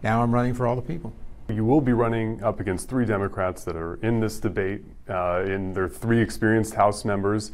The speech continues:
Speaker 2: Uh, what are you looking most forward to in that? And, and, and do you feel like you're all prepared enough to go into the debate stage?
Speaker 1: Well, you know, for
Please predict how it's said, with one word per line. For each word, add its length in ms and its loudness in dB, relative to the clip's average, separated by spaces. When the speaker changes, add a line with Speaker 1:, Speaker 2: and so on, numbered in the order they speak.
Speaker 2:
Uh, 180 6
what 360 4
are 80 2
you 120 2
looking 540 2
most 320 0
forward 360 4
to 220 -2
in 100 -2
that? 260 2
And, 120 -2
and, 340 -2
and 220 0
do 100 -4
you 140 2
feel 240 2
like 200 4
you're 240 4
all 180 4
prepared 580 2
enough 260 0
to 80 -4
go 240 2
into 180 -2
the 80 -4
debate 300 0
stage? 300 -2
Speaker 1:
Well, 340 0
you 140 -2
know, 160 -4
for 240 -6